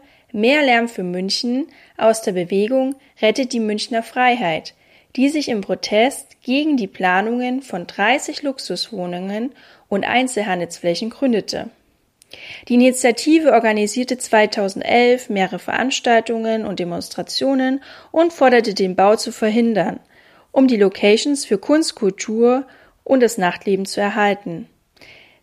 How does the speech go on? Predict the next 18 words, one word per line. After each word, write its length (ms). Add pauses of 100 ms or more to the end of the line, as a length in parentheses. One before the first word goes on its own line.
(120)
Dennoch 440
wurde 220
das 200
Bauvorhaben 600
genehmigt. 720 (600)
Zweitausendvierzehn 1600 (100)
erfand 480
sich 160
die 160
Initiative 1200
unter 260
dem 200
Namen 560 (320)
Mehr 320
Lärm 240
für 140
München 380
neu 380